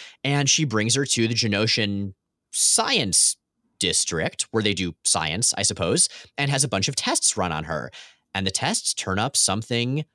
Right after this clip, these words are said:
that we, as people who have read this arc before, and you as listeners who have heard us talking about it before, already know, but that Rain and the people around her didn't. During her time as a mutate in the Extinction Agenda,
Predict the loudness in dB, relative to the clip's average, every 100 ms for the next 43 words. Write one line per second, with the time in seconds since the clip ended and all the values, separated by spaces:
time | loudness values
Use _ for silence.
0 | _ _ -10 -4 -2 -2 -2 2 4 4
1 | 4 2 0 -2 0 0 2 2 0 -4
2 | -4 0 0 0 0 0 -2 -2 -6 -6
3 | -4 -2 -2 0 2 2 2 -2 -2 -2
4 | -2 -2 -2 -4 -4 -4 -2 -2 -2 -6
5 | -4 -2 0 0 0 0 0 2 0 -2
6 | _ _ _ -4 -2 -6 -4 -2 0 0
7 | 0 -2 -4 -4 -4 -2 -2 -2 -2 -2
8 | -4 _ -4 -2 -2 -6 -8 -8 _ _
9 | _ _ _ _ _ _ 0 0 0 -2
10 | 0 0 0 -2 -4 -4 -2 0 0 0
11 | 0 -2 -2 -2 -4 -4 -4 -4 -2 -2
12 | -2